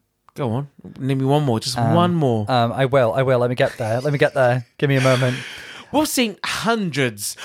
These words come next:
Speaker 1: of
Speaker 2: <laughs>
Speaker 1: fashion girls win Snatch
Speaker 2: There
Speaker 1: Game. I
Speaker 2: are
Speaker 1: mean,
Speaker 2: dozens of us.
Speaker 1: Yeah.
Speaker 2: <laughs> Dozens.
Speaker 1: Aquaria and
Speaker 2: Oh, um, Gottmik.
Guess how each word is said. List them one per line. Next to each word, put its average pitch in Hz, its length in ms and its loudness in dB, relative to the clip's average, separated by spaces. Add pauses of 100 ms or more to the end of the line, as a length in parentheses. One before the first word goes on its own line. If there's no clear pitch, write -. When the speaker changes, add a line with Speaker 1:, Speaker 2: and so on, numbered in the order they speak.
(160)
Speaker 1:
of 170 180 0
Speaker 2:
<laughs> - 140 -18
Speaker 1:
fashion 170 440 2
girls 160 380 -2
win 175 180 -4
Snatch 185 320 2
Speaker 2:
There 185 80 2
Speaker 1:
Game. 196 220 0
I 170 260 2
Speaker 2:
are - 40 0
Speaker 1:
mean, 214 280 -2 (280)
Speaker 2:
dozens 208 520 0
of 175 180 0
us. 175 160 0
Speaker 1:
Yeah. 165 300 -2
Speaker 2:
<laughs> 269 180 2
Dozens. 208 1120 -6 (160)
Speaker 1:
Aquaria 233 840 2 (680)
and 131 880 -6 (320)
Speaker 2:
Oh, 160 220 2 (140)
um, 156 280 0
Gottmik. 139 420 -6